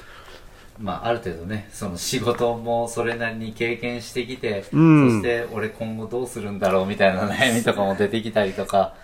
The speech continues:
Speaker 2: いや、
Speaker 1: そういうのが
Speaker 2: そうです、そうです。
Speaker 1: ある程度分かってきた三十代、四十代っていうラインの来るもの、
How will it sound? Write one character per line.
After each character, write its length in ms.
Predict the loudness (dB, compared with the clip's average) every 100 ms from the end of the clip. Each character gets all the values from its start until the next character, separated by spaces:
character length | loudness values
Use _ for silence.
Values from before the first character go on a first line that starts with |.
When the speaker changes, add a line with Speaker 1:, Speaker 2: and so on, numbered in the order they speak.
| -16 -12
Speaker 2:
い 40 |
や、 100 | -12
Speaker 1:
そ 280 | -6 -2 0
う 20 |
い 100 | 0
う 0 |
の 40 |
が 80 | -2
Speaker 2:
そ 20 |
う 0 |
で 0 |
す、 0 | -2
そ 80 |
う 20 | 2
で 140 | 4
す。 80 | 4
Speaker 1:
あ 60 | 4
る 220 | 4 0
程 0 |
度 100 | 2
分 160 | 0 2
か 80 | -2
っ 140 | -2
て 140 | -8 -6
き 120 | 0
た 160 | 0
三 300 | 2 2 2
十 220 | -2 -2 2
代、 200 | 2 2
四 240 | 0 0
十 220 | -2 0
代 320 | 4 4 2
っ 40 | -8 -16 -8
て 100 | 2
い 360 | 4 6 4 -2
う 60 | -8 -14 2
ラ 200 | 4 6
イ 100 | 2
ン 100 | -2
の 240 | -2 -4 -10 -20 -20 -20 -20 -20 -20 -20 -20 -20 -6
来 160 | -4
る 80 | -4
も 120 | -8
の、 100 | -14